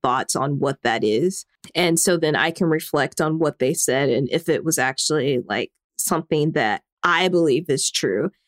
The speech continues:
as opposed to something that they may think it's true. And then taking that information after I've calmed down and then actually evaluating what was said. And if it is something that could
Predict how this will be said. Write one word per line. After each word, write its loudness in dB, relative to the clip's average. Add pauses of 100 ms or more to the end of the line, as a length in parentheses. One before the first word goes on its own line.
(140)
as 0
opposed -2
to 2 (160)
something -2
that -2
they 2
may 2
think -4
it's -2
true. -2 (360)
And 2
then 0
taking 0
that 0
information 0
after 0
I've -4
calmed -2
down -2
and 0
then 0
actually 0
evaluating 0
what -2 (640)
was 0
said. 0 (100)
And 0 (140)
if 0
it 2 (100)
is 2
something 2
that 0
could 0